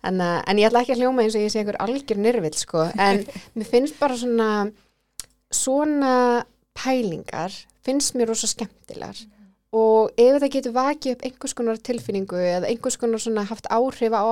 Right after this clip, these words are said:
Speaker 1: ákvörðunartökuna mína,
Speaker 2: Mhm.
Speaker 1: að þá er ég oft svona eitthvað, já, ok, þá er þetta greinilega að virka.
Speaker 2: Akkurat.
Speaker 1: Þannig að fólk getur implementað þetta í líf sitt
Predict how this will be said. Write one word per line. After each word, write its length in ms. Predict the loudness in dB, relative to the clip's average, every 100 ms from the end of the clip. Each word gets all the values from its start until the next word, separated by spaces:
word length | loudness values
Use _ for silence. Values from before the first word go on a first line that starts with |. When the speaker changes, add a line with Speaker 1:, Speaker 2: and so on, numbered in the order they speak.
| 2
Speaker 1:
ákvörðunartökuna 640 | 0 -4 -6 -6 -8 -8 -8
mína, 280 | -8 -8
Speaker 2:
Mhm. 120 | -10 -18 _ _ _ _ -10
Speaker 1:
að 60 | 2
þá 100 | 6 6
er 40 | 6
ég 80 | 2
oft 120 | -2
svona 220 | -6 -6
eitthvað, 160 | -6 -6
já, 120 | -6
ok, 160 | -6 -10
þá 260 | -10 -8 -10
er 40 |
þetta 180 | -12 -16
greinilega 260 | -14 -12
að 100 | -12
virka. 200 | -14 -20 -20 _ _ -18
Speaker 2:
Akkurat. 360 | -16 -12 -12 -12
Speaker 1:
Þannig 180 | -18
að 60 | -14
fólk 120 | -10
getur 200 | -8 -8
implementað 680 | -10 -10 -8 -8 -8 -8 -8
þetta 160 | -8 -10
í 120 | -10
líf 160 | -10 -10
sitt 340 | -12 -12 -16